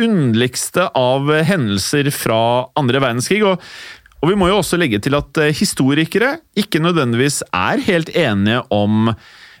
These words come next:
Rudolf Hess kan kategoriseres som gal, eller om han håpet på fred, eller om han rett og slett bare var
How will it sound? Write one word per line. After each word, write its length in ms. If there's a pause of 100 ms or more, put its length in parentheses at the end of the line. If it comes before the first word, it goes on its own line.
Rudolf 400
Hess 320 (160)
kan 600 (420)
kategoriseres 720
som 400
gal, 480
eller 240
om 80
han 160
håpet 400
på 80
fred, 560
eller 240
om 80
han 160
rett 280
og 80
slett 280
bare 240
var 240